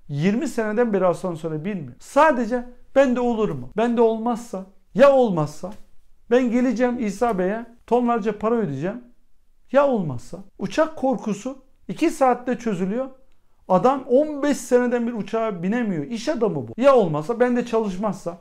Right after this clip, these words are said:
ben farklıyım." Tamam, İsa Bey yedi bin beş yüz kişide yardımcı oldu. Korkularını giderdi. Kaygıları gitti, tedirginlikler gitti. İç sesine odaklanmıyor artık. Çok başarılılar. Okey, tamam. Ama ben farklıyım hocam. Ben farklıyım.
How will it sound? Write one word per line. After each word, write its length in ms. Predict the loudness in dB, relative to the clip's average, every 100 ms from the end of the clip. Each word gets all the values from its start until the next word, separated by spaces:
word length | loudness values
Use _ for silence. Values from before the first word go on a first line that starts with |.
| -4 2
ben 160 | 2
farklıyım." 600 | 4 2 2 -2 -6 -6 2
Tamam, 260 | 4 6 4
İsa 400 | 2 6 6 4
Bey 160 | 0
yedi 220 | 0 0
bin 180 | 0 0
beş 220 | -2 -2
yüz 160 | -8 -10
kişide 340 | -10 -8 -4 4
yardımcı 540 | 6 6 4 0 2
oldu. 380 | 2 0 -4 2
Korkularını 580 | 6 6 4 2 2 -2
giderdi. 640 | -2 0 0 0 -4 -6 -16 -20 -20 -2
Kaygıları 500 | 4 4 4 0 0
gitti, 260 | -4 -8
tedirginlikler 760 | -4 -2 0 -2 -4 -4 -2 -2
gitti. 520 | -2 -10 -8 -8 -6
İç 120 | -8 -6
sesine 380 | -6 -6 -6
odaklanmıyor 680 | -4 -2 -2 0 -2 -2 -4
artık. 220 | -6 -8
Çok 200 | -6 -4
başarılılar. 420 | -2 -2 -4 -6 -4
Okey, 420 | -6 -4 -6 -4 0
tamam. 340 | 0 -2 -8 -10 -10 -4
Ama 260 | 0 2 4
ben 140 | 2
farklıyım 460 | 2 -4 -4 -10 -10
hocam. 240 | -12 -12 -12 -12 -14 -6
Ben 200 | -2 0
farklıyım. 500 | 0 -4 -4 -12